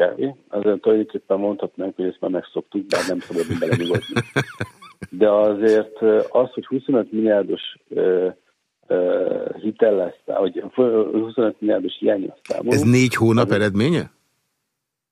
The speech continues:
Speaker 1: Nem négy hónap eredménye, ez a, azt mondhatom, az elmúlt tizenöt év eredménye, hiszen a, egyébként úgy tevődik össze, csak hogy akkor egy, egy kicsit ilyen,
Speaker 2: Figyelek.
Speaker 1: ö, levezetve, huszonöt milliárd forintból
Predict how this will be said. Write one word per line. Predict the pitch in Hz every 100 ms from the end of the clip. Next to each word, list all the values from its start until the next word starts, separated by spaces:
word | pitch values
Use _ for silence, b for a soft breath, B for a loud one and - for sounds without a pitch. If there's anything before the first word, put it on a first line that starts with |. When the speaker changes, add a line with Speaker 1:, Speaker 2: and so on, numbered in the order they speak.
| _ _ _ _ _ _
Speaker 1:
Nem | - 190
négy | 123 120
hónap | 131 131 131
eredménye, | 143 139 139 143 147 143 135 -
ez | 131 123
a, | 131 131 131 120 120
azt | 117
mondhatom, | 120 113 120
az | 117
elmúlt | 123 113 113 113 - - _ _
tizenöt | 123 107 90 90
év | 85
eredménye, | 85 82 80 87 87 95 113 b b _
hiszen | - - 117 107
a, | 110 107 107 104 B B - 110 104 - 113 -
egyébként | 113 - -
úgy | 135 -
tevődik | 123 110 107 98
össze, | 98 - 117
csak | 113 -
hogy | 95
akkor | 90 -
egy, | 87
egy | 92 -
kicsit | 95 92 -
ilyen, | 98 92 - b b
Speaker 2:
Figyelek. | 113 95 90 92 95
Speaker 1:
ö, | 95
levezetve, | 98 95 95 - 98 139
huszonöt | - 110 131 135 117 -
milliárd | 110 113 101
forintból | - 110 113 107 104 104